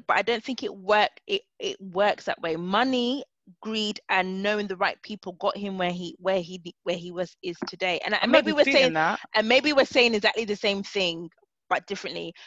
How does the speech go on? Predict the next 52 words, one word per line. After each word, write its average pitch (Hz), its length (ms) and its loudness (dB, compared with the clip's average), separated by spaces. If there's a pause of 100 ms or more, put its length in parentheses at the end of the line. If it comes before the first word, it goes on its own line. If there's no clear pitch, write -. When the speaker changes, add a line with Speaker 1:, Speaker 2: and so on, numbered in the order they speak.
Speaker 1:
But 202 80 -10
you 233 100 -8
guys 240 220 2
are 214 40 -6
touching - 460 -8
on 196 180 -6
the 190 80 -8
fact - 280 -4
that 175 140 -4 (220)
because 196 280 -6
he, 202 400 -12 (280)
he 196 540 -12
was 185 380 -14
talking 185 260 -8
a 180 80 -4
lot 185 180 -2
more 185 260 -8
about 165 340 -2 (320)
what, 175 240 -4
he 208 180 -10
was 220 140 -12
saying 233 240 2
a 208 60 4
lot 220 160 2
of 190 180 -8
things 196 220 -4
that - 120 -10
people 180 460 -8
were 175 160 -2
afraid 190 380 -4
to 185 80 -16
say 170 340 -8
that 170 180 -4
prob-, 185 120 -14 (120)
potentially - 400 -12
put - 100 -14
him 175 140 -12
there. 156 180 -8 (260)
That - 160 -6
could 254 120 -12
also 214 300 -12
be 185 200 -18
true, 220 320 -12 (440)
but 233 220 6 (580)
he's 247 260 2
there. 208 340 6 (640)
Do 214 80 -6
you 214 40 0
know 220 60 0
what 220 80 -2
I - 20 -2
mean? 208 240 0